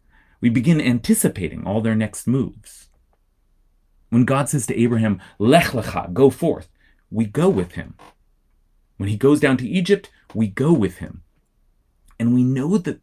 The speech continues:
there's a groove being carved here. So when the children of Israel go down to Egypt, we go with them and we feel the pattern.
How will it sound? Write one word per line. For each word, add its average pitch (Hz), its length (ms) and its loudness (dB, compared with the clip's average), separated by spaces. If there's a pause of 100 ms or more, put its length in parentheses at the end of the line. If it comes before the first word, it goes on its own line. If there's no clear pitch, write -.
(120)
there's 135 240 -4
a 127 60 -2
groove 117 680 -2
being 82 280 -2
carved 76 480 -10
here. - 340 -14 (1000)
So 156 140 4
when 131 160 4
the 127 80 2
children 170 400 0
of 139 120 2
Israel 214 260 2
go 131 200 2
down 117 240 0
to - 40 -2
Egypt, 127 300 -4 (180)
we 139 180 -2
go 175 240 4
with 123 280 2
them 190 280 2
and 131 180 2
we 127 80 0
feel 208 600 0
the 175 120 0
pattern. 127 640 -6